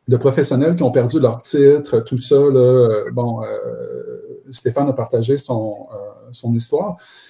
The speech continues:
Mais je voudrais pré-, je voudrais préciser que, euh, à Réinfo covid, les, euh, les professionnels qui ont pris la parole ou, ou même d'autres professionnels qui ont pris la parole, euh, ceux qui m'ont consulté ou qui nous ont consultés, là, les, les, les avocats, euh,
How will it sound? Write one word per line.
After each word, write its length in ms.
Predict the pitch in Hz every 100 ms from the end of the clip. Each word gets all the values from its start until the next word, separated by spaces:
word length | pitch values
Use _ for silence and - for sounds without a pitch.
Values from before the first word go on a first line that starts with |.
| - _ -
Mais 160 | 127 131
je 120 | 135
voudrais 180 | 123 180
pré-, 220 | 180 143 -
je 120 | 120
voudrais 260 | 123 165 175
préciser 580 | 135 123 120 123 208
que, 320 | 233 139 147 180 175 _ _ _ _ _ _ -
euh, 280 | 120 113 113
à 80 | 127
Réinfo 300 | 120 302 233
covid, 340 | 196 117 165 202
les, 320 | 123 117 113
euh, 160 | 113 107
les 100 | 117
professionnels 500 | 123 123 127 143 175
qui 60 |
ont 80 | 123
pris 140 | -
la 100 | 120
parole 520 | 117 120 139 165 165 123
ou, 260 | 113 110 113 - -
ou 80 | 123
même 240 | 131 156
d'autres 200 | 120 160
professionnels 560 | 170 - 127 - 143 180
qui 80 | -
ont 80 | 113
pris 160 | -
la 120 | 135
parole, 540 | 120 107 127 175 170 - - - _ _ -
euh, 360 | 117 113 113 107 - _ _
ceux 760 | - - - - - - 202 202
qui 220 | - 127
m'ont 300 | 127 127 139
consulté 460 | 170 135 135 120 143
ou 160 | 180
qui 140 | 120 127
nous 140 | 117
ont 100 | 135
consultés, 600 | 170 127 123 113 110 151
là, 120 | 139 127
les, 240 | 113 107
les, 180 | 113 107
les 200 | 113 117
avocats, 320 | 110 104 135
euh, 540 | 143 143 113 104 98